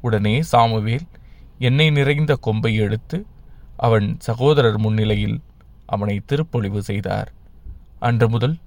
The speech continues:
ஆண்டவரின் ஆவி தாவீதின் மேல் நிறைவாக இருந்தது. இது ஆண்டவரின் அருள்வாக்கு. இறைவா, உமக்கு நன்றி. இரண்டாம் வாசகம். "இறந்தவனே, உயிர் பெற்றெழு,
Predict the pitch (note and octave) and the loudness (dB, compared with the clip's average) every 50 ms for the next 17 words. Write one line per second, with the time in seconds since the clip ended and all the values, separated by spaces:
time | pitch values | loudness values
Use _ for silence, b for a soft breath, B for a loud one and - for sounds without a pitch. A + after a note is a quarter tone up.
0 | - - - - A2+ A#2 A#2+ C#3 C#3 C3+ A2 G#2+ G#2 F#2+ - - - A2 G#2+ G#2 | -20 -20 -6 0 2 4 4 4 4 2 2 0 -2 -4 -6 -6 -2 -2 0 0
1 | A2 G#2+ G#2 G#2+ - - A2 G#2+ A2+ A#2+ B2+ A#2 A2+ G#2+ G#2+ G#2 G2+ G2+ G2+ G#2 | -2 -4 -6 -6 -8 -6 -2 -2 0 0 0 -2 0 0 0 0 0 -2 -2 -4
2 | - - - - A#2+ A2+ A2+ B2 C3 C3+ C3+ C3 C3 C3 C#3 A#2+ G#2+ - G#2+ G#2 | -6 -8 -10 -6 -4 0 0 2 4 6 6 4 4 2 -2 -4 -4 -4 -4 -4
3 | G#2 G2+ G#2+ G#2+ A2+ - - - - - - - - - - - - - - - | -4 -4 -4 -6 -8 -10 -12 -18 -20 -20 -20 -20 -20 -20 -20 -20 -20 -20 -20 -20
4 | - - - A2+ G#2+ A#2 G#2+ A2 G#2+ - A2 A2 A2+ A#2+ B2+ B2 A2+ G#2 G#2 G#2+ | -14 -10 -8 -8 -6 -6 -6 -6 -6 -4 -2 -2 0 0 0 0 -2 -2 -2 -4
5 | - - - G#2 G#2+ G#2+ A2 G#2 G#2+ G#2+ - - - - D#3+ D#3+ D#3+ - - b | -6 -6 -6 -4 -4 -4 -4 -4 -6 -6 -8 -10 -12 -12 -10 -10 -10 -12 -14 b
6 | b b b b b b b b b - A2+ G#2+ G#2 G2+ G2+ G#2 G2+ A#2 D3+ E3+ | b b b b b b b b b -6 -4 -2 -2 0 2 2 2 0 0 -4
7 | E3+ - - - - - A2 G#2 - - - G#2+ G2+ G2 G2 G2 G2+ G#2 G#2 A2+ | -10 -12 -16 -14 -10 -8 -8 -8 -8 -10 -8 -6 -6 -6 -6 -6 -6 -8 -8 -10
8 | - - - - b b b b b b b b b b b b - A#2+ A2 G#2+ | -14 -18 -20 -20 b b b b b b b b b b b b -2 0 0 2
9 | A2 G#2+ A2 G#2+ G2+ G#2+ G#2 G2+ G2 - - G#2+ A#2+ C3 C#3 - - - - - | 4 6 6 6 6 6 4 4 2 0 -6 -6 -6 -6 -6 -8 -14 -20 -20 -20
10 | - - - - - - b b b b b b - - A#2 A#2+ A2+ A#2 A#2 B2 | -20 -20 -20 -20 -20 -20 b b b b b b -14 -4 0 4 4 4 4 4
11 | A#2+ G#2+ G#2 G2+ G2+ G2+ A2 C3 D3+ E3 - - - - - - - - D#3+ C3 | 4 2 2 2 0 0 -2 -4 -6 -10 -16 -20 -20 -20 -20 -20 -12 -6 -4 -2
12 | D3 E3+ F#3+ E3+ D#3 B2 G#2+ - - - G#2+ G2 F#2+ G#2 A2 B2 | 0 2 2 2 2 2 0 0 -2 -4 -4 -4 -4 -4 -6 -6